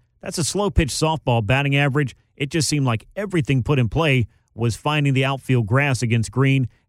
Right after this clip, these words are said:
and all of that damage forced Brian Snitker to think on the fly, move Green out of the ninth inning duties, and put Mark Melancon in there.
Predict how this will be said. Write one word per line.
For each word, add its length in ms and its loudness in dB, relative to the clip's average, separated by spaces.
and 120 -4
all 160 0
of 100 0
that 180 0
damage 360 0
forced 260 0
Brian 240 2
Snitker 400 0
to 80 2
think 240 -4
on 140 2
the 60 0
fly, 420 0
move 260 2
Green 400 0
out 160 0
of 60 0
the 80 2
ninth 240 0
inning 180 2
duties, 380 2
and 100 -2
put 140 -2
Mark 220 0
Melancon 500 0
in 140 2
there. 340 0